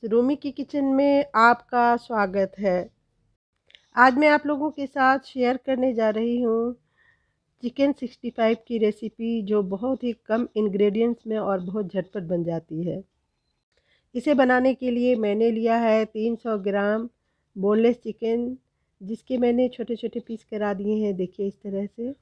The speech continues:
और इसे तीन चार पानी से बहुत अच्छी तरह से धो लिया है। अब एक बड़े से बोल में दो टेबलस्पून पहले मैदा डालेंगे। चिकन को मैरिनेट करने के लिए बड़े बर्तन की ज़रूरत होगी,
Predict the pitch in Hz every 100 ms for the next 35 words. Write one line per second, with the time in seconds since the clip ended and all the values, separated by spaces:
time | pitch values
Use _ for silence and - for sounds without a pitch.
0 | - 240 240 254 277 277 269 262 262 247
1 | 247 247 233 240 240 240 214 226 220 208
2 | - 233 - 208 208 208 220 247 311 _
3 | _ _ _ _ 175 196 180 170 170 185
4 | 185 _ _ _ _ _ _ _ _ _
5 | _ _ 233 226 254 214 254 285 302 247
6 | 262 262 247 254 269 277 269 _ _ 196
7 | 240 262 277 240 269 - 254 247 262 247
8 | 247 226 233 269 269 _ _ - 214 214
9 | 233 233 226 240 240 254 311 _ _ _
10 | _ _ _ _ _ _ _ - 247 302
11 | 311 302 302 269 240 269 294 285 269 247
12 | 269 269 247 240 240 254 226 220 233 214
13 | 202 226 214 214 196 190 196 208 202 214
14 | 196 220